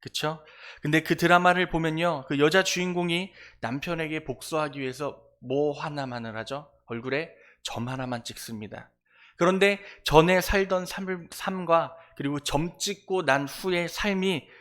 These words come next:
전혀 다른 모습을 보여주는 것을 우리가 드라마를 통해서도 볼 수가 있습니다. 저는 그 드라마를 보면서 참 신기했거든요. 그래서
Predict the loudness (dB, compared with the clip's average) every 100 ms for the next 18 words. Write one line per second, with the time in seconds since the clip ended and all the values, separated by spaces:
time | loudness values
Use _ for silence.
0 | _ -6 2 2 4 2 0 -4 -18 -8
1 | -6 -4 -4 -4 -6 -6 -6 -4 -4 -6
2 | -18 -4 4 4 4 0 0 0 0 -2
3 | -6 -12 -4 0 0 2 2 2 0 -2
4 | -4 -4 -4 -2 -2 0 -2 -2 -10 -14
5 | -6 -6 -6 -10 -6 -6 -6 _ -12 -8
6 | -4 -4 -4 -8 -14 _ _ _ -20 _
7 | 0 2 2 0 -6 _ -6 -2 0 2
8 | 2 0 -4 -6 -8 -2 -2 0 -4 -4
9 | -4 -4 -6 -8 -10 -14 _ _ -8 -2
10 | -2 -2